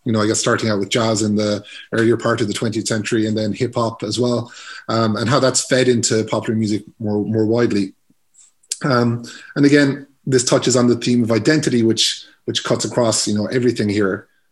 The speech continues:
But the re-, the really funny and interesting, uh, part of Griff's article, which he, he starts with this quote from Blind Boy,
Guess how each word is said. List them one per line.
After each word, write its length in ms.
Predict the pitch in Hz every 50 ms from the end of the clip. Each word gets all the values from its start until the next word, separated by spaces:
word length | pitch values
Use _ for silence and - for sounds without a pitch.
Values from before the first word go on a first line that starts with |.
| _ _ -
But 100 | - 127
the 60 | 143
re-, 220 | 143 156 151 -
the 100 | 151 160
really 220 | 170 202 196 190 -
funny 460 | - - 175 160 170 170 160 156 143
and 120 | 123 127
interesting, 760 | 127 151 151 - - 156 135 - - - 143 131 127 123 117 -
uh, 200 | 117 123 117 110
part 400 | 110 - - 120 120 113 117 - - -
of 300 | 117 117 110 107 104 104
Griff's 360 | - 135 131 131 131 - -
article, 640 | 135 - 117 113 110 - - - 117 107 107 107 -
which 180 | 131 113 -
he, 180 | - 120 113 110
he 100 | 104 117
starts 500 | 117 - - 139 139 143 139 143 - -
with 240 | 127 123 120 117 120
this 160 | 127 110 -
quote 280 | - - 135 120 120 120
from 160 | - 117 104
Blind 300 | 123 123 123 123 120 107
Boy, 320 | 107 104 107 104 101 101